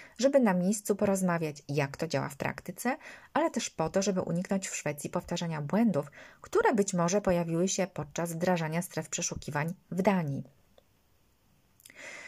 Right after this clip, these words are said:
Podczas konferencji prasowej, która miała miejsce czternastego grudnia dwa tysiące dwudziestego trzeciego,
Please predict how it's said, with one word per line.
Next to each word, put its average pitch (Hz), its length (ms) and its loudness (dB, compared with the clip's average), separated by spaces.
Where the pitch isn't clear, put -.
Podczas 269 320 4
konferencji 220 560 2
prasowej, 156 500 0
która 160 220 -2
miała 180 260 4
miejsce 208 380 2
czternastego 185 640 2
grudnia 147 400 -4
dwa 147 180 -2
tysiące 170 420 -2
dwudziestego 165 520 0
trzeciego, 170 600 -4